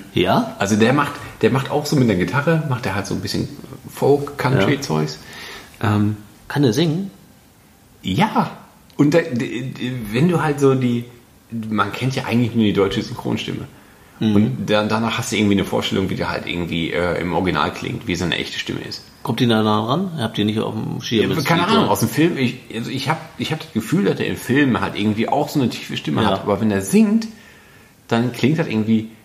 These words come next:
Speaker 2: der klingt total gut.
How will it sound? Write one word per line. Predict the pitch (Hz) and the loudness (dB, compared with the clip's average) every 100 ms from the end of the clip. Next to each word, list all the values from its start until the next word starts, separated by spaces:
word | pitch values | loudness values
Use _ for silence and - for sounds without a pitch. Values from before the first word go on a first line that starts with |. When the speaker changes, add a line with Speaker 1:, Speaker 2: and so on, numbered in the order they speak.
| _ _ _ _ _ _ - - - - - _ _ - _ _ _ _ _ _ - 95 - - - | _ _ _ _ _ _ -20 -20 -20 -20 -20 _ _ -20 _ _ _ _ _ _ -18 -18 -18 -20 -16
Speaker 2:
der | - 107 | -10 -10
klingt | - 98 104 | -6 -4 -4
total | 98 87 | -2 0
gut. | 123 139 | 2 0